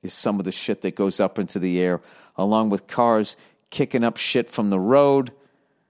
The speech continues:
construction sites, and then all the emissions from all the stuff that we use. All of that is combined in there. All right? Your ashy fucking feet in somebody's fucking old muscle car. It's all there,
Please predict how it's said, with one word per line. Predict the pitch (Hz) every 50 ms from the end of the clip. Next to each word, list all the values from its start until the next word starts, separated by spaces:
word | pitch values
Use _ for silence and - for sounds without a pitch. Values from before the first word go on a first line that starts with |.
| _ _ _ _ _ _
construction | - - 104 - - - - 139 135 135 131 - - - 127 117
sites, | - - - 120 113 117 113 107 - - - -
and | 101 101 98 104
then | 110 110 107 -
all | - 107 107 107 107
the | 92 98 101 101 98 98 - -
emissions | 98 90 98 107 107 - - - 98 90 85 - -
from | - - 98 92 92 76
all | 82 95 95 92
the | 92
stuff | - - - 95 92 - -
that | 98 78
we | 69 90 87
use. | 85 90 92 87 85 80 - - - _ _ _ _ _ _ _ _ _ _ _
All | 95 104 113 120 120 120
of | 110
that | 98 113 107 107
is | 107 104 - -
combined | - - 92 90 76 92 87 87 87 90 85 78
in | 90 85 85
there. | 82 73 73 - - _ _ _ _ _ _ _ _ _ _ _ _ _ _ _ _
All | 98 98 98
right? | 101 107 113 101 -
Your | 101 101 - -
ashy | 95 107 110 120 - - - 113
fucking | 107 - - 117 107 104 - 113 95 92
feet | - - - 104 101 101 101 - - -
in | 98 87
somebody's | - - - 101 98 98 95 90 90 -
fucking | - - 98 95 - - 92 90
old | 73 95 92 82
muscle | 90 95 95 - - - 90
car. | - - - 85 80 78 -
It's | 92 95 - -
all | - 98 98 104 101 95
there, | 95 87 85 85 80